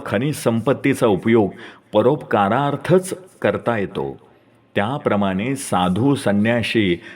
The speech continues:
यांना आश्रय देतात. याप्रमाणे मनुष्याने हे संग्रही असलेल्या विद्यांचा परोपकारासाठी उपयोग करावा. गुरु दुसरा तो वायू. वायू दोन प्रकारच्या असतात.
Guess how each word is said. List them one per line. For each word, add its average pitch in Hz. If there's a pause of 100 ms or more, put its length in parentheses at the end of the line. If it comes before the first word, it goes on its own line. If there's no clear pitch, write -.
यांना 107
आश्रय 120
देतात. 73 (680)
याप्रमाणे 104
मनुष्याने 113
हे 135
संग्रही 101
असलेल्या 110
विद्यांचा 90 (500)
परोपकारासाठी 98
उपयोग 92
करावा. - (1600)
गुरु 120
दुसरा 117 (400)
तो 101
वायू. 87 (1400)
वायू 117
दोन 160
प्रकारच्या 120
असतात. -